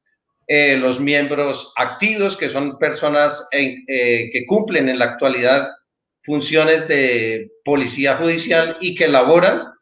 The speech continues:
con las entidades del Estado, como es la Fiscalía General de la Nación, la Policía Nacional,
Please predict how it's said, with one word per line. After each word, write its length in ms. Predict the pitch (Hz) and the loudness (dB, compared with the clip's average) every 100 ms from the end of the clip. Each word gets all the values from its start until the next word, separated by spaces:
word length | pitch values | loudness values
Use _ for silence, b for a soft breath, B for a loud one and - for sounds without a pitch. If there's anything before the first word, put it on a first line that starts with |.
| _ _ | _ _
con 160 | 147 | 0
las 120 | 139 131 | 0 -2
entidades 420 | 123 127 127 131 | -4 -2 -2 -2
del 120 | 135 | -6
Estado, 600 | 113 - 170 113 - - _ _ _ _ _ | -4 0 2 2 -4 -16 _ _ _ _ _
como 280 | - 127 120 | -14 -6 -2
es 180 | 120 120 | -2 0
la 520 | 143 143 135 123 113 | 0 2 2 0 -2
Fiscalía 420 | - 131 135 120 120 | -4 -4 0 2 0
General 280 | 139 127 | 0 0
de 80 | 123 | 0
la 140 | 139 120 | 0 0
Nación, 640 | 107 135 156 165 160 143 | -2 0 4 4 2 -2
la 580 | 117 117 110 107 101 95 _ _ _ | -2 -2 -4 -6 -8 -14 _ _ _
Policía 360 | - 139 117 131 | -4 -4 -2 -2
Nacional, 680 | 139 131 123 160 - - | -2 0 2 2 0 -6